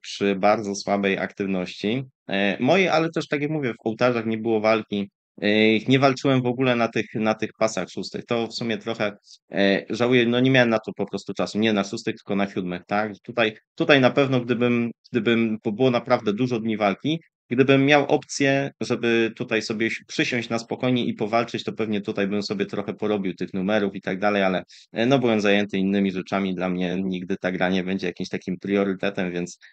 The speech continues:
e, kiedy mam ciekawsze rzeczy do roboty, to je robię. E, ale ogólnie myślę, że i tak jest spoko, e, bo zobaczcie, tutaj, e, szczególnie właśnie na tych pasach pewnie bym sobie dobił te numery zabitych, bo tego mam za mało,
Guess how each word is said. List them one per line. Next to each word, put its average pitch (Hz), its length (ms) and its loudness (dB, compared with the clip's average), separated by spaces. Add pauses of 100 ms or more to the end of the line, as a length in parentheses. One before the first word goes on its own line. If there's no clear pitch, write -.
(240)
e, 95 180 2 (1200)
kiedy 113 220 2
mam 107 200 4
ciekawsze 107 420 0
rzeczy 101 420 -2
do 101 160 2
roboty, 104 340 0
to 101 120 0
je 98 120 4
robię. 123 300 2 (360)
E, - 40 -2 (460)
ale 220 140 6
ogólnie 196 460 4
myślę, 190 260 0
że 180 120 0
i 170 60 -4
tak 175 180 -2
jest - 160 -2
spoko, 117 520 0 (180)
e, 113 120 0 (460)
bo 127 300 4
zobaczcie, 104 420 -6
tutaj, 131 380 0 (240)
e, 123 260 4
szczególnie 147 480 2
właśnie 135 240 0
na 131 140 2
tych 127 220 -2
pasach 131 340 0
pewnie 123 220 -2
bym 117 160 -2
sobie 117 280 -2
dobił 117 280 0
te 117 140 0
numery 113 580 2
zabitych, 110 560 0 (200)
bo 101 300 0
tego 104 300 -4
mam 101 240 2
za 107 140 0
mało, 107 380 2